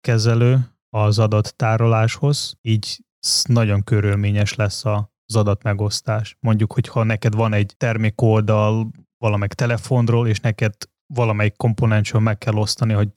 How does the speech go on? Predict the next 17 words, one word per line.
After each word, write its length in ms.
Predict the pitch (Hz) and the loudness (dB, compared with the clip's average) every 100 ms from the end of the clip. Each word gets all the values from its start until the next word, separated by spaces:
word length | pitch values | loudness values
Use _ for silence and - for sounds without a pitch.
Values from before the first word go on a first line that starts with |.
| _ | _
most 260 | 117 101 - | -8 -8 -6
hány 400 | 131 113 107 101 - - | -4 -2 -4 -6 -10 -6
ebből 300 | 123 113 110 | -4 2 2
a 60 | |
termékből 580 | 107 117 110 107 101 110 | 2 0 0 -2 0 0
van 200 | 107 104 | 2 0
a 120 | 95 - _ | -4 -10 _
kosárba, 960 | 135 - 151 123 123 117 120 120 110 _ _ 107 | -4 -2 0 -2 -2 0 0 0 -2 _ _ -6
meg 420 | 101 101 - _ _ | -4 -4 -10 _ _
tehát 260 | - 110 - | -4 -2 0
ilyen 240 | 123 123 | 0 0
egyéb 300 | 135 120 120 | -2 0 -2
bizonyos 580 | 131 135 135 120 110 - | -4 -2 0 2 2 0
információkat 960 | 127 - 113 107 - _ - 113 117 123 | 0 0 0 -2 -4 _ -4 -2 -2 -2
megosztani, 580 | 117 123 - 139 135 | -2 -2 -2 0 2
az, 320 | 113 110 - 156 | 2 0 -2 -4
az 200 | 120 | -4